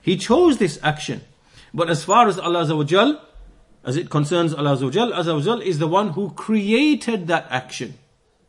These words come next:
Right? He created that being.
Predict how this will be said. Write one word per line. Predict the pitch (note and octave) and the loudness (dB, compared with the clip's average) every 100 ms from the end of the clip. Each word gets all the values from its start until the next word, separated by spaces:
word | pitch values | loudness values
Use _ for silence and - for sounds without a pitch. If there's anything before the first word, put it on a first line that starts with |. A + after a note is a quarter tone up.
| - | -6
Right? | B2+ A3 C4 - - - | -4 -2 -6 -14 -20 -10
He | - G#3 | -2 -2
created | D3 F3+ G3+ F3 F3 | 0 6 6 6 2
that | D#3 C#3 B2 | 0 -2 -2
being. | E3 E3 C#4 D4 | 2 4 4 0